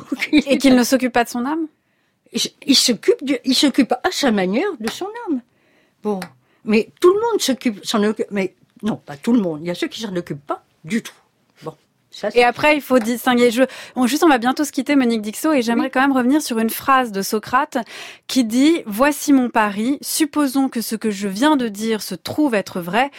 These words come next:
Speaker 2: Alors, à savoir sur l'immortalité de l'âme, on ne pourra que se trouver bien de le croire. Ce qui est intéressant là-dedans, c'est que Socrate fait un pari.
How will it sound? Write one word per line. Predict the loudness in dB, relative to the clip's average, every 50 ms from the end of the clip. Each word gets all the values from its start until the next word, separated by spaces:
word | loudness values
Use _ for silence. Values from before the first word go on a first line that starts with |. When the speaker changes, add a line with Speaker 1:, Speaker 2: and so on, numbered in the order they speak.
| -20 -20 -20 -20 -20 -16 _
Speaker 2:
Alors, | -6 -4 -4 -2 -4
à | -4
savoir | -4 -6 -6 -4 -6 -6
sur | -8 -8 -6
l'immortalité | -4 0 0 0 0 -2 -2 -4 -4 -4 -4 -4 -2 0 0 0
de | 0 0
l'âme, | 0 2 2 4 4 4 2 0 0
on | 0 0
ne | 0
pourra | 0 -2 -2 0 0 0
que | 0 -2 -2
se | -2 -2
trouver | -4 -6 -6 -4 -4 -4
bien | -4 -4 -2 0 0 2 2
de | 0 -2
le | -4 -6 -8
croire. | -10 -8 -4 -2 -2 -2 -2 -6 -10 -18 -20 -20 -20 -20
Ce | -14 -6
qui | -4 -2
est |
intéressant | -2 0 0 0 0 -2 -2 -2 -2 -2
là-dedans, | -2 -2 -2 -4 -6 -8
c'est | -8 -10 -12 -12
que | _ -10 -8 -6 -4 -4 -4 -4 -4 -6 -6 -8 -10 -12 -16 _ _
Socrate | -14 -10 -10 -8 -6 -6 -6 -6
fait | -6 -6 -6
un | -6 -6
pari. | -8 -10 -10 -10 -10 -12 -14